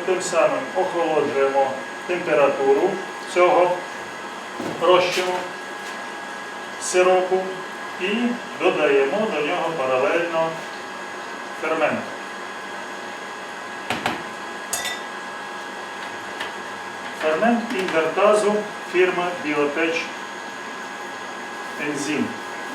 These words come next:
У нас є мірний стаканчик. Ми дали,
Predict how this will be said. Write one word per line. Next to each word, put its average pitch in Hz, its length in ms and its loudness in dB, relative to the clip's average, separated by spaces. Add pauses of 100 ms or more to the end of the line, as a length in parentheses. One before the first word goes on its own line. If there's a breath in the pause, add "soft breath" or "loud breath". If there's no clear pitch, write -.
(1800)
У 147 80 0
нас 147 200 2
є 147 80 -2
мірний 135 360 -2
стаканчик. 185 640 2 (2500)
Ми 156 120 4
дали, 139 360 8